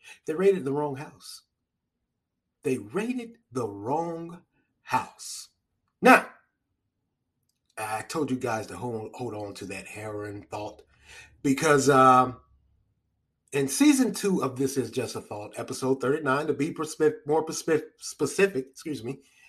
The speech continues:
can't get it out. Uh, I did a podcast on police m-, misconduct in the capital city. That was the title of the podcast, season two, episode thirty-nine.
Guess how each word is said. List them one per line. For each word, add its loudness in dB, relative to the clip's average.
can't -6
get -6
it -4
out. -2
Uh, 4
I 0
did -2
a 0
podcast 0
on 2
police 0
m-, -2
misconduct 2
in -2
the -2
capital -4
city. -6
That -6
was -10
the -10
title -6
of -14
the -10
podcast, -12
season -6
two, -4
episode 2
thirty-nine. -2